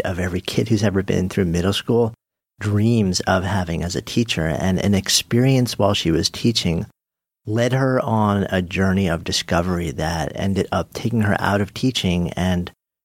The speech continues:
starting her own foundation called Life Vest Inside, which is based on spreading kindness throughout the world. As part of that, she got an idea in her head to create a video, tapped her former education, actually. She went to school for film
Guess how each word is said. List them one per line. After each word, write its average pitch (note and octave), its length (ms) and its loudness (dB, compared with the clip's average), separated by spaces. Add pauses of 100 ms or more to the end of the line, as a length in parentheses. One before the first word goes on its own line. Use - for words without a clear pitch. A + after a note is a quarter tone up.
(120)
starting A#2 480 0
her G#2 180 2
own F#2 220 0
foundation F2+ 560 -2
called D#2 200 0
Life E2+ 280 -2
Vest D#2+ 320 -4
Inside, E2 480 0
which F2+ 180 -4
is F#2 160 0
based G#2+ 480 0
on F2+ 340 0
spreading G2+ 680 0
kindness F2 680 -2
throughout F#2+ 240 0
the D#2 80 -4
world. F2+ 300 -2 (680)
As G#2 120 0
part C#3+ 180 -2
of B2 80 -2
that, F#2 240 0
she C3 120 0
got A2+ 160 2
an A2+ 40 0
idea G#2 340 2
in F#2 140 0
her F#2+ 140 0
head F2 260 -2
to - 100 -4
create G2+ 380 0
a F#2 80 -4
video, F#2+ 460 -2 (580)
tapped A#2+ 280 -2
her A2+ 80 4
former F#2+ 280 2
education, F#2 640 -2
actually. E2+ 360 -2
She - 120 -4
went G2 120 2
to E2 60 -2
school G2 380 2
for - 160 -4
film F2+ 400 0